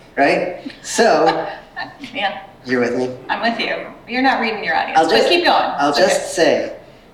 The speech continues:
Speaker 1: that the Tfilas Derech continues in some Yisrais, in some traditions,
Speaker 2: Mm-hmm.
Speaker 1: that, um, uh,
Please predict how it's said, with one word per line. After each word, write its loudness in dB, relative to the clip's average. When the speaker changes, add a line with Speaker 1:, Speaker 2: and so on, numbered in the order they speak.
Speaker 1:
that 4
the 4
Tfilas 2
Derech 2
continues 2
in 0
some 0
Yisrais, -6
in -6
some -2
traditions, -6
Speaker 2:
Mm-hmm. -8
Speaker 1:
that, 2
um, 0
uh, 2